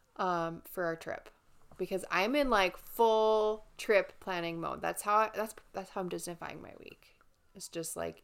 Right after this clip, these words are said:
getting ready for this trip. So I think I'm going to make another dinner reservation at, like, not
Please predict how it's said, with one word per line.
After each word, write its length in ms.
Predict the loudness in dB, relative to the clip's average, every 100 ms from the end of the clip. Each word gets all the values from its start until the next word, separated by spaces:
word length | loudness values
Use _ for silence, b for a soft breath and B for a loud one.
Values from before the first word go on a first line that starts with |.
| _
getting 260 | -10 -10
ready 180 | -12 -16
for 160 | -16 -16
this 180 | -12 -10
trip. 240 | -10 -12 -16 _ b b b b b
So 160 | 0 2
I 160 | 4 4
think 320 | 4 2 2 -2
I'm 180 | -2
going 340 | 2 2 2 -2
to 720 | -4 -2 0 0 0 0 -4 -10 _ _ _ _ _ _ _
make 200 | -10 -6
another 260 | -6 -4 -6
dinner 260 | -6 -8
reservation 640 | -6 -4 -4 -4 -6 -8 -6 0
at, 160 | 2
like, 260 | 2 0 -2 _ _ _ _ _ _ _ _ _ _ _ _ -20 -8
not 720 | 0 2 4 4 2 -2